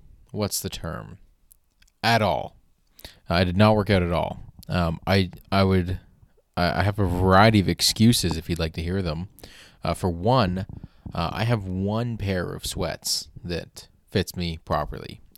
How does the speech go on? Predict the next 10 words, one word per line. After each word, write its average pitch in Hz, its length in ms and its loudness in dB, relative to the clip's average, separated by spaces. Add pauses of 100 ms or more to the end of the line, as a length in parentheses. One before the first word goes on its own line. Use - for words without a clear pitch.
(100)
Uh, 76 280 -4
it - 80 -10
fits 135 200 4
me 104 120 0
enough 92 240 -4
to 78 260 -4 (720)
work 107 240 4
out, 82 240 -2 (580)
you 90 120 -6
know, 69 180 -6